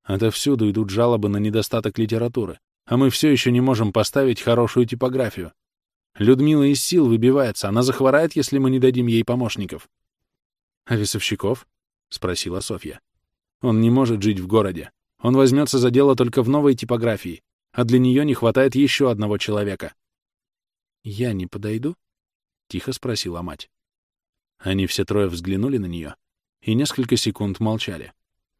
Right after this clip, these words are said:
«Хорошая мысль!» — воскликнула Софья. «Нет, это трудно для вас, Ниловна», —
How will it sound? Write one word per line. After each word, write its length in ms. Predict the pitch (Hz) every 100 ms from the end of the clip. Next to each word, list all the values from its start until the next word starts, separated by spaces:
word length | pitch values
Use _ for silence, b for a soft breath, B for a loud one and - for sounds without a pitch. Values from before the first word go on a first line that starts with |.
| _ _ _
«Хорошая 640 | - - 110 175 185 104 104
мысль!» — 340 | 151 - 85 - _ _ _ _ _
воскликнула 580 | 90 85 - 85 90 98
Софья. 380 | - 98 80 73 _ _ _ _ _ _ _ _ _ _ _ _
«Нет, 380 | 101 87 76 76
это 180 | 101 131
трудно 380 | 165 170 135
для 160 | 107 107
вас, 220 | 104 98
Ниловна», — 480 | 110 104 87 80 76